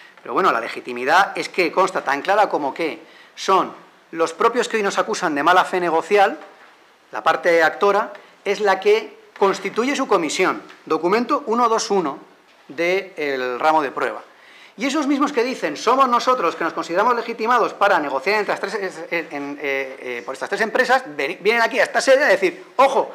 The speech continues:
que no, que esta legitimación no vale".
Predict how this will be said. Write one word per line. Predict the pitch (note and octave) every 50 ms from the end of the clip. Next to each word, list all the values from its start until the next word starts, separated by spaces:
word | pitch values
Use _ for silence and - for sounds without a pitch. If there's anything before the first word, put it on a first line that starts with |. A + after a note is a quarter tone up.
| - - - - - -
que | - F3+ G3+
no, | B3 G#3+ - - - - - - -
que | -
esta | G3+ G3 - A3+ A3 A3+ A3+ A3 G3+ G3 F#3 F3+ E3+ - - - - - - -
legitimación | F3+ F3+ - F3+ F3 F#3+ F#3+ F#3 E3+ F3 - B3 B3 A3
no | G3 F3
vale". | D#3 C#3 A#2+ G#2 -